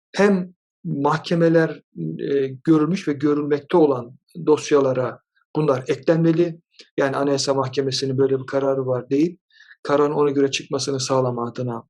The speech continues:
e, bir yönlendirme yapmalı, hatırlatma yapmalı mahkemeleri. E, acı gerçek şu ki mahkemeler çok da takip etmiyorlar,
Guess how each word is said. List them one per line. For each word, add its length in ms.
e, 120
bir 80
yönlendirme 580
yapmalı, 320
hatırlatma 480
yapmalı 300
mahkemeleri. 680
E, 40
acı 200
gerçek 360
şu 160
ki 200
mahkemeler 600
çok 200
da 100
takip 340
etmiyorlar, 680